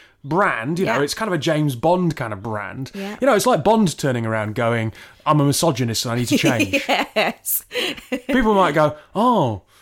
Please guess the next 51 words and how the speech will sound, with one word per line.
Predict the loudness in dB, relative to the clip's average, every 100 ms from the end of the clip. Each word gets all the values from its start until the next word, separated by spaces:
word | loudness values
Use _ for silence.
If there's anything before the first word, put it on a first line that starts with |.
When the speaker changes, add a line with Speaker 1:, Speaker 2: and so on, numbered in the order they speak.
| _ _
Speaker 1:
all | -6 -2
right, | -2 -2
if |
Bond | 0 0 0
thinks | -4 -6
that, | -6 -6 -6
then | -6 -6 -6
yeah." | -4 -2 -2
Speaker 2:
Then | -2
maybe | -4 -4 -4
we | -6
should | -6 -8
have | -4 0
a |
se-, | 2
Speaker 1:
Yeah. | 2
Speaker 2:
you | 0
know, | -4
a |
second | -6 -4 -4
look | -4 0
at |
Speaker 1:
Maybe, | 0 2
Speaker 2:
it. |
Speaker 1:
maybe | 0
he's | 0
had | -2 0
a |
coffee | -2 -2
with | -2
Jason | 0 -2 0 0
Bourne | 0 0
and | -4
Bourne's | -2 -2 -4
gone, | -6 -8 _
"Come | -8 -6
on, | -6
Bond." | -8 -12 -12 -14
Speaker 2:
<laughs> | _ -10 -8 -8 -8 0
Speaker 1:
Um, | 4 6 6 4 2 -2 -10 -18 -12
actually, | -10 -8
I | -4
don't | -4
know |
whether | -4 -8
Bond, | -8 -8 -6 -8 -8
uh, | -10
Bourne's | -10 -8 -6 -4 -4
that, | -8 -12 -14 -20
mm, | -20 -16 -16 -16 -16
yeah. | -16 -16 -18